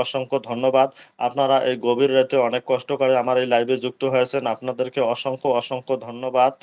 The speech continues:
আপনাদেরকে জানাই স্বাগত। আপনারা অনেক কষ্ট করে গভীর রাতে আমার লাইভে যুক্ত হয়েছেন। আপনাদের জন্য আমার বুক ভরা ভালোবাসা, অফুরন্ত ভালোবাসা রইল। আপনারা আমাকে ভালোবাসেন বিধায় আমার এই লাইভে এত রাতে যুক্ত হয়েছেন।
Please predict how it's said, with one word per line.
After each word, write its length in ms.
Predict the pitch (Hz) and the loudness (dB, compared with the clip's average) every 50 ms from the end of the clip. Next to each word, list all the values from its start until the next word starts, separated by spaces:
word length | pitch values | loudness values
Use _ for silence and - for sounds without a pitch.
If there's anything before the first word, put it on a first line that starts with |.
| - - - - - - _ _ - | -20 -20 -20 -20 -20 -20 _ _ -6
আপনাদেরকে 680 | 120 117 120 127 131 123 127 135 131 131 - 139 131 127 123 123 _ - - - _ _ - | -4 -2 0 -2 -2 2 2 0 0 0 0 2 2 2 0 -2 _ -20 -20 -20 _ _ -4
জানাই 300 | 117 123 120 120 127 127 | -2 0 2 2 2 0
স্বাগত। 420 | 127 - - 123 117 123 135 131 147 139 143 156 165 - _ _ _ _ _ _ _ _ _ _ _ _ _ - - - - | 0 -2 -2 -2 2 0 0 2 2 2 2 0 -2 -8 _ _ _ _ _ _ _ _ _ _ _ _ _ -20 -20 -20 -14
আপনারা 360 | - 117 - 135 139 139 135 131 127 - | -14 -10 -4 -2 0 2 4 4 2 2
অনেক 220 | 123 123 131 131 131 | 0 -2 -2 -2 0
কষ্ট 260 | - 135 127 131 - 139 135 131 | 0 0 0 0 0 -4 -2 2
করে 240 | 147 139 135 135 131 131 131 131 - - _ _ - | 2 4 4 4 4 2 0 -2 -10 -20 _ _ -2
গভীর 280 | 110 120 120 127 139 127 | 0 0 2 2 2 4
রাতে 280 | 135 131 131 131 - 139 | 4 4 4 4 2 0
আমার 220 | 131 120 120 127 123 | 2 2 2 2 2
লাইভে 280 | 123 123 123 123 131 | 4 4 4 2 0
যুক্ত 260 | 123 110 127 127 - - | -2 -2 -6 -8 -4 -6
হয়েছেন। 420 | 139 127 131 123 127 - - 135 135 _ _ _ _ _ _ _ _ _ _ _ _ _ _ _ _ _ _ _ _ _ | -2 0 0 0 0 0 -2 -4 -4 _ _ _ _ _ _ _ _ _ _ _ _ _ _ _ _ _ _ _ _ _
আপনাদের 400 | - 110 135 139 135 131 135 135 120 | -20 -16 -10 -10 -6 -4 -4 -4 0
জন্য 220 | 117 127 127 131 135 131 123 | 2 2 2 2 2 2 4
আমার 320 | 123 127 123 127 127 127 120 117 - - - - _ - | 2 2 2 2 2 2 2 0 -6 -14 -20 -20 _ -8
বুক 200 | 120 131 127 117 | -4 -4 -4 -4
ভরা 220 | 117 127 131 127 127 120 | -2 2 4 6 6 4
ভালোবাসা, 800 | 120 120 - 127 127 127 127 123 - _ _ _ - - 143 127 117 117 | 4 0 0 0 2 2 2 0 -2 _ _ _ -4 0 0 2 2 2
অফুরন্ত 400 | 120 - - 131 131 131 131 131 139 127 | 0 -2 0 -2 -2 -2 -2 -4 -4 -2
ভালোবাসা 460 | 117 117 110 120 123 127 123 - 139 127 | -2 -2 -2 0 0 0 0 2 0 -2
রইল। 300 | - - - 120 123 131 139 160 165 _ - - - _ _ _ _ _ _ - | -2 -4 -8 0 0 2 2 0 -4 _ -20 -20 -20 _ _ _ _ _ _ -16
আপনারা 320 | 117 113 113 139 135 131 131 120 | -14 -12 -8 -4 0 2 4 4
আমাকে 260 | 117 123 127 - 135 123 | 4 2 0 0 -2 -2
ভালোবাসেন 600 | 110 107 110 120 127 131 131 127 - - 131 127 120 | 0 0 4 4 4 4 4 2 2 0 -4 -4 -4
বিধায় 300 | 123 117 117 131 127 127 | -2 2 4 6 6 6
আমার 180 | 120 123 123 123 | 4 2 2 0
এই 120 | 127 127 120 | 0 0 2
লাইভে 280 | 120 117 120 120 127 123 | 0 0 0 2 0 0
এত 160 | 120 120 - | 0 0 -2
রাতে 260 | 127 127 123 123 127 113 | -2 -2 -2 -2 -6 -6
যুক্ত 240 | 107 117 117 - 135 | -6 -8 -8 -6 -6
হয়েছেন। 320 | 127 127 120 120 120 123 | -4 -4 -4 -6 -8 -14